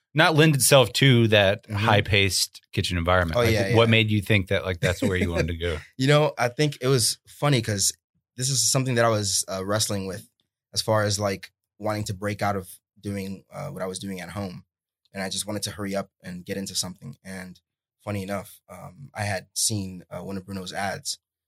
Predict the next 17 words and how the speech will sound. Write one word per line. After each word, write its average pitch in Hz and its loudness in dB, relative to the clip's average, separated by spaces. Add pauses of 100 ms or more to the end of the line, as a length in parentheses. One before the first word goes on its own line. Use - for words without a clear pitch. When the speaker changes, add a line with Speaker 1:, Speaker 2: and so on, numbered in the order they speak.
Speaker 2:
You 127 -4
know, 117 2
I've 113 0
known 123 0
Bruno 113 -2
for 104 -6
a 92 -8
while 98 0
now. 92 -10
Um, 90 -14
the 98 -12
band 98 -6
that 98 -6
I 95 -4
was 95 -8
in, 95 -10 (540)
uh, 95 -16